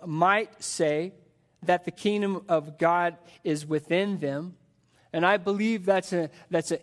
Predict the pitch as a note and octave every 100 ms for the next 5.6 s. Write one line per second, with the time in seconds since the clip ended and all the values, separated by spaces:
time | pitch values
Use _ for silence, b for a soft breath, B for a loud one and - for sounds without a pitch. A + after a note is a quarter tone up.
0 | _ G3 F3+ F3 G3 G3 F#3+ D#3+ D#3 F3+
1 | D#3 D#3 D3+ D3+ D3+ F3+ F#3+ - b b
2 | b F3 G3+ F3 E3+ D3 - G#3 A#3 B3
3 | - F#3 - G3 F3+ D#3+ D3+ D#3 F#3 D#3+
4 | - F#3+ G3 G3 A3 - F#3 D3+ - F3+
5 | F#3+ E3+ - C#3 A#2 -